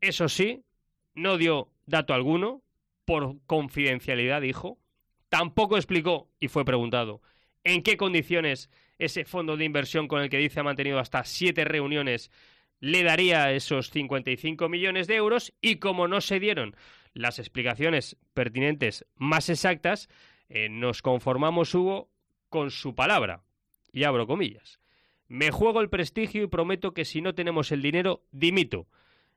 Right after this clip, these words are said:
El fondo de inversión da esa capacidad de pago, esos cincuenta y cinco millones de euros". No salió de su boca, ¿eh? De los cincuenta y cinco, salió de su compañero Valentín Serrats. Dice: "El fondo da esa capacidad de pago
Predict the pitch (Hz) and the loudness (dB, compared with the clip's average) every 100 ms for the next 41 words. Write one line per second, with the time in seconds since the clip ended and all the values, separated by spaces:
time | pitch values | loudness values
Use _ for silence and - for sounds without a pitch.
0 | _ - 131 - 208 214 180 214 196 151 | _ -6 -6 0 2 4 4 4 4 2
1 | 135 170 196 240 - 123 156 156 139 156 | 2 2 2 0 -6 0 2 2 2 0
2 | 139 131 131 - 135 120 113 160 196 240 | 0 0 0 2 2 2 2 2 0 -4
3 | - - 101 110 104 98 98 131 117 110 | -8 -8 -6 -4 -4 -4 -4 -2 0 0
4 | 107 104 95 110 151 190 - _ - 123 | 0 0 0 0 -2 -4 -12 _ -14 -6
5 | 147 190 190 180 151 135 98 92 113 175 | -2 0 2 2 2 0 -2 -2 -2 0
6 | 120 110 - 110 107 104 - 131 98 - | -2 -2 -4 -4 -2 -2 0 -2 -2 -4
7 | 113 147 165 - - - 131 123 120 139 | 0 2 0 -2 -4 -2 0 0 0 0
8 | 143 127 117 120 120 - 95 87 - - | 0 0 -2 -4 -4 -6 -10 -12 -20 -20
9 | _ _ _ _ _ - 120 - 107 107 | _ _ _ _ _ -6 -6 -2 -4 0
10 | 214 202 160 185 160 151 131 - 170 156 | 0 4 2 2 0 0 -2 0 2 2
11 | 127 165 196 | 0 0 -2